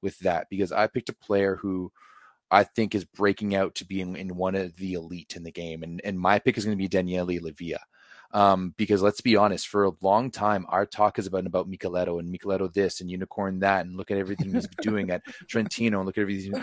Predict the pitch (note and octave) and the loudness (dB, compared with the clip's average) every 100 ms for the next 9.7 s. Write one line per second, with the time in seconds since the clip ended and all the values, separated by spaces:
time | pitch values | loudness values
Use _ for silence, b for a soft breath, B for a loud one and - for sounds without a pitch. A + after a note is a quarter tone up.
0 | G2 G#2+ G2 G#2+ G#2 G#2+ G2+ G2+ F2+ G2 | -6 -6 -4 -4 -2 -2 -2 -4 -8 -8
1 | - G2 F2+ G#2+ A2+ G2 F2+ F#2 F#2+ F#2 | -8 -10 -8 -6 -6 -6 -10 -10 -10 -12
2 | B B B A#2 A2+ G#2 b b b _ | B B B 8 8 8 b b b _
3 | G#2 A2 B2+ - A#2+ G#2 G#2+ G2+ - A#2+ | 2 2 2 0 2 2 0 0 -2 -2
4 | C#3 C#3+ - C#3 - G#2+ G2 F#2 - - | -4 -8 -6 -6 2 4 6 4 2 -6
5 | G#2+ G2+ G2 - G2+ F#2+ - F#2 G2+ E2+ | -10 -6 -8 -2 0 2 -2 -8 -8 -2
6 | F#2 G2 - F2+ - F#2 - D#2+ D2 - | -2 -2 -2 -4 -2 -6 -6 -12 -14 -18
7 | b b b - F#2+ F2+ E2 E2 - G2+ | b b b 0 4 4 2 -6 -8 -6
8 | - F#2 F2 - - - G2+ F#2+ G#2+ C3 | 0 2 2 0 -10 4 4 6 2 4
9 | G#2 G2+ E2+ F2 F#2 F2 | 6 4 2 2 2 0